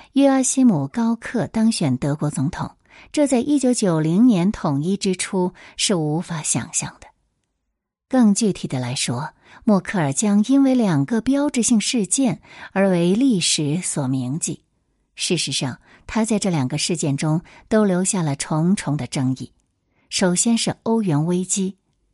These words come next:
像所有德国主流政治观点一样，默克尔也是欧盟和欧元的最坚决的捍卫者。他说，“如果欧元失败了，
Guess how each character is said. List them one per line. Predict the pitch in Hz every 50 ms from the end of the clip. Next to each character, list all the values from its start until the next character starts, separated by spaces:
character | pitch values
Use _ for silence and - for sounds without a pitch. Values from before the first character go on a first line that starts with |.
| _ _ _ _ _ _ _ -
像 | - - 277 247
所 | - - 240 254
有 | 247 208 180
德 | - 180 196 220
国 | - 190 185
主 | 196 - 185 160
流 | 156 160 185
政 | 185 240 220 190
治 | - 165
观 | - 214 220
点 | 220 214 170 135
一 | 127 123
样， | 131 143 127 - - _ _ _ - - - - -
默 | 302 294 269
克 | - - 247
尔 | 226 202 202
也 | 208 180 156 156
是 | - - 180
欧 | - - 254 269 269
盟 | 269 247 190 180 208
和 | - - 185
欧 | - - 262 262 240
元 | 196 160 170 185
的 | 196 170 151
最 | 151 - - 311 294 226 180
坚 | 160 - - 269 277 277 277
决 | 262 - 147 139
的 | - 135
捍 | - - 190 151 143
卫 | 147 135 127
者。 | - - - - - _ _ _ _ _ _ _ _ _ _ _ _ -
他 | - 175
说 | 170 - 165 156 156 160 151 - _ _ _ _ _ _ _ -
，“如 | 196 202 220 262 294 285
果 | - 208 190 180
欧 | - - 233 247 262 254
元 | 214 185 185 208
失 | - - - 247
败 | - 277 254 170 160
了， | 175 - -